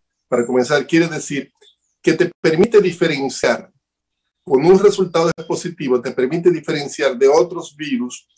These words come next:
que también dan positivo a determinadas, a determinadas reacciones.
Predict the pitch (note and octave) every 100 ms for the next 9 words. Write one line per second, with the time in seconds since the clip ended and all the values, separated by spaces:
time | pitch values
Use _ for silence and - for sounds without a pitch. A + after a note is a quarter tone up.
0 | _ - E3+ E3+ D#3 D#3+ E3+ F3 D3+ D3+
1 | D3+ - F3+ F3 E3 C3 C#3 - A#2 A#2+
2 | A#2 B2 A#2 A#2+ A#2+ B2+ B2 A2+ - B2+
3 | G#2+ G#2 A2 A2+ A#2+ A#2 C3 C3 B2 A#2
4 | A2 - F#3+ - -